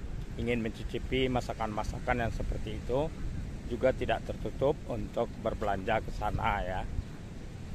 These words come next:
<clears throat> Ya, kebetulan misalnya berkunjung ke Pantai Gandoria, silakan, eh,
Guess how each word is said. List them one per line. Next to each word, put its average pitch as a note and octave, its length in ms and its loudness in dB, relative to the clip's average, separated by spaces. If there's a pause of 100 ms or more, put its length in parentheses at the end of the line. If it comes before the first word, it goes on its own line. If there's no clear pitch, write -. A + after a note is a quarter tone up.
(680)
<clears throat> F3+ 300 10
Ya, G#2 380 6
kebetulan G#2+ 520 2
misalnya A2+ 520 2
berkunjung A2+ 720 2
ke G2+ 360 2
Pantai G#2+ 320 0
Gandoria, A2 560 4 (500)
silakan, A2+ 580 2
eh, G#2 400 4